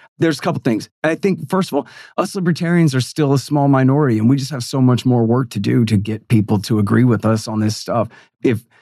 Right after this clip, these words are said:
our minority report that just there's no legitimacy in this agency's authority whatsoever, and let's get rid of them, and we're not kidding, we really mean it, and let's replace them with nothing, and we really mean it, let's do it tomorrow. If that was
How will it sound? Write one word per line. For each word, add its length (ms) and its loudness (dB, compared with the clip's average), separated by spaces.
our 380 2
minority 640 2
report 600 -2
that 140 0
just 240 -6
there's 200 0
no 300 4
legitimacy 960 0
in 240 4
this 320 -2
agency's 500 -2
authority 440 2
whatsoever, 800 0
and 160 2
let's 180 0
get 160 -2
rid 220 2
of 140 0
them, 240 2
and 200 2
we're 80 4
not 300 0
kidding, 340 2
we 100 4
really 360 4
mean 260 4
it, 160 -2
and 140 2
let's 200 0
replace 360 0
them 100 0
with 120 2
nothing, 440 0
and 160 2
we 200 2
really 420 2
mean 220 4
it, 100 -2
let's 220 -4
do 160 2
it 100 0
tomorrow. 460 2
If 220 -2
that 220 0
was 340 -2